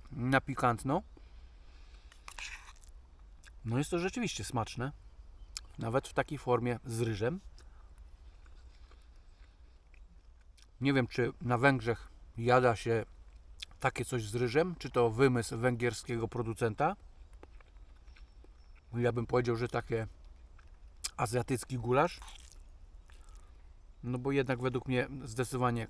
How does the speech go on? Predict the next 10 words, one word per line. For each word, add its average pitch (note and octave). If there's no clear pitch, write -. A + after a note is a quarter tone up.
kasza B2
do A#2
gulaszu A#2
bardziej A2
pasuje A#2+
niż A#2+
ryż. B2
No A#2
ale C#3+
może D3